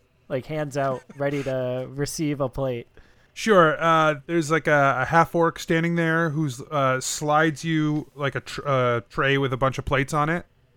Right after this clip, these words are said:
Speaker 2: And he's like, "Table eight, go."
Speaker 1: And I just take them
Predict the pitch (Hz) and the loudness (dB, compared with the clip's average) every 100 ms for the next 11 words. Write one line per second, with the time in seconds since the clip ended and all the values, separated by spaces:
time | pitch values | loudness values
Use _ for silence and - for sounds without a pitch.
0 | _ _ _ 143 131 123 - 190 160 151 | _ _ _ -6 -2 -2 4 4 6 2
1 | 139 - 156 143 107 - - _ _ _ | 0 2 4 4 2 -8 -20 _ _ _
2 | _ _ _ _ 143 143 139 147 135 - | _ _ _ _ -4 -2 0 0 -2 -8
3 | - 175 175 190 185 185 | -2 -2 0 0 0 -2